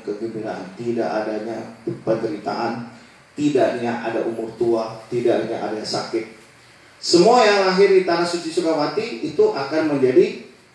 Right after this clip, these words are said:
akan menjadi apa? Ganteng. Benar. Jadi kalau Anda jelek di sini, tenang. Waktu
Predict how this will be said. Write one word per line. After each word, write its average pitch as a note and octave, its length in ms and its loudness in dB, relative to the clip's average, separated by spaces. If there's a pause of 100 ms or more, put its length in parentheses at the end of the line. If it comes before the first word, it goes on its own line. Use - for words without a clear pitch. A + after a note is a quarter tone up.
(3000)
akan G#2+ 240 -8
menjadi A2 280 -2
apa? - 80 -10 (2000)
Ganteng. A#2 520 0 (1600)
Benar. G3 240 0 (680)
Jadi - 220 2
kalau - 160 2
Anda A#2+ 320 0
jelek B2 320 2
di A2+ 40 -6
sini, B2 240 -2 (200)
tenang. G#2 400 -10 (600)
Waktu A2 200 -4